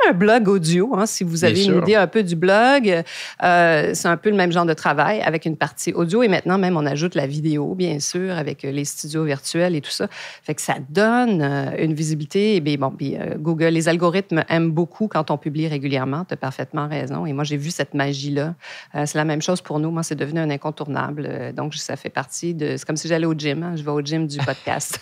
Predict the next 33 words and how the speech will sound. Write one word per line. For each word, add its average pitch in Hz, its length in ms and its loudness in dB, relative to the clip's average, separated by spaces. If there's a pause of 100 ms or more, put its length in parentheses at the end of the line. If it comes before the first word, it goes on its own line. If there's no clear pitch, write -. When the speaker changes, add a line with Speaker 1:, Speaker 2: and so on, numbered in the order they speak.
Speaker 1:
<laughs> - 60 4 (440)
Speaker 2:
<laughs> 135 800 0
C'est - 180 2
important, 127 420 2
ça 123 160 0
fonctionne. 117 520 0 (360)
Speaker 1:
Ça 202 180 2
fonctionne, 214 500 4
sachez-le. 214 580 4
Puis 233 140 -8
des 202 100 2
fois, 320 120 2
ça, 185 360 4
c'est, 185 600 -2
je 160 80 -6
vous 185 60 -2
dirais 202 220 2
que - 40 -6
les 220 60 2
premiers 233 380 2
épisodes, 190 500 2
des 175 80 0
fois, 196 140 0
on 196 40 2
est 175 140 0
intimidé. 170 720 0
On 180 100 0
a 156 60 2
l'impression, 156 420 0
moi, 170 100 -2
j'ai 151 120 -4
écrit 175 240 -6
un, 160 80 -2